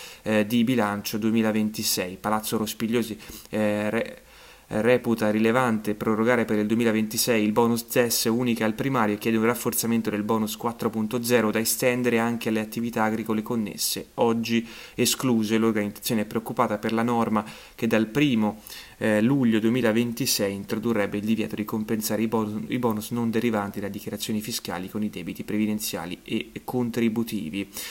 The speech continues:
Eh, manovra bocciata invece per la cia Agricoltori Italiani, è una batosta, vanifica il credito d'imposta per il settore, non c'è nulla nel D D L che aiuti davvero il comparto, dice il presidente Cristiano,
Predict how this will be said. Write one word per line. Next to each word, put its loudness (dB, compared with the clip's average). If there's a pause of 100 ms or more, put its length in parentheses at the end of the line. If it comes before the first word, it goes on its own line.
(260)
Eh, 2
manovra 4
bocciata 2
invece 2
per 0
la 0
cia 2
Agricoltori 0
Italiani, 4
è 0
una 0
batosta, 0
vanifica 2
il -4
credito -2
d'imposta -2
per -2
il 0
settore, -2
non -4
c'è -6
nulla -2
nel -4
D -10
D 2
L -4
che -6
aiuti 0
davvero -2
il -8
comparto, -6
dice -10
il -8
presidente -8
Cristiano, -8